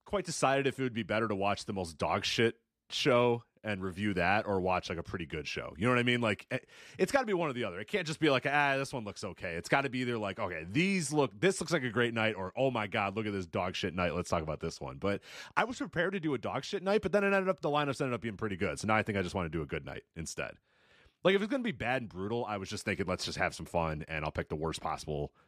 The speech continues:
night, and we'll do that." But, nah, you know, looks like some good stuff here. So I'll find a night. But yeah, people will know I'll be on the Super J Cast at some point in the next couple of weeks. So that will be there soon. But, um,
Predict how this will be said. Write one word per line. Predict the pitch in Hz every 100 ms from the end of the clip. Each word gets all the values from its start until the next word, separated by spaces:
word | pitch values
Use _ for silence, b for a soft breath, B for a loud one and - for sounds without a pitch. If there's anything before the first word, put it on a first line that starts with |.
| -
night, | 78 76 71
and | 76
we'll |
do | 76 78
that." | 71 69 69
But, | 73 -
nah, | 381 403 -
you | - 330
know, | 95 233 _ _
looks | 262 -
like | 277
some | 277
good | -
stuff | - - -
here. | -
So | - 65 - b b b b b _ _ -
I'll | 143
find | 101
a | 71
night. | 60 -
But | 92
yeah, | 82
people | 160 170
will | 160
know | 151 131 117
I'll | 110
be | 113
on | 113
the | 107
Super | 113
J | 90 92
Cast | 82 85
at |
some | - 82
point | 82 82
in |
the | 73
next | -
couple | - -
of | 71
weeks. | 64 - -
So | - 64 62 b b b b b _
that | - - - - -
will | 69
be | 71
there | 67 67 67 -
soon. | - - 73 64 64
But, | 78 -
um, | 98 92 85